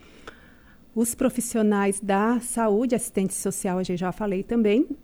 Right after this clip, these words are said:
e nós temos os profissionais da saúde. Nós temos, ah, duas fisioterapeutas, né? Uma é a Juliana, outra é a Josimara, que mora aqui, até teve a en-, sendo entrevistada aqui também.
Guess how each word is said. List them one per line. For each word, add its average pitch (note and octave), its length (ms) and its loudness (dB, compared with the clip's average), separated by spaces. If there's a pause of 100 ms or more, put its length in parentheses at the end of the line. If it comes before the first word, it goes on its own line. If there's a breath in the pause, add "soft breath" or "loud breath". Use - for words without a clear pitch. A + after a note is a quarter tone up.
e A3+ 40 0
nós G#3+ 200 0
temos G#3+ 280 -2
os - 80 -12
profissionais G3+ 720 -4
da G3 260 -2
saúde. F#3+ 540 -2
Nós F3+ 220 -4
temos, G3 480 -4
ah, G3 640 -2
duas A3 400 -4
fisioterapeutas, A3+ 960 -4
né? A3+ 200 0
Uma F#3 140 -2
é F#3 60 -4
a - 20 -2
Juliana, G#3 580 0
outra G3 220 -4
é F#3+ 60 -2
a - 20 -4
Josimara, F#3 600 -6
que F3+ 360 -6 (220)
mora F#3+ 340 -4
aqui, A#3 460 -4 (340)
até G3+ 280 -6
teve G3+ 280 -2
a G3+ 40 0
en-, F#3+ 180 -2 (220)
sendo G#3 240 -4
entrevistada F#3+ 500 -6
aqui F#3 140 -10
também. A3 400 0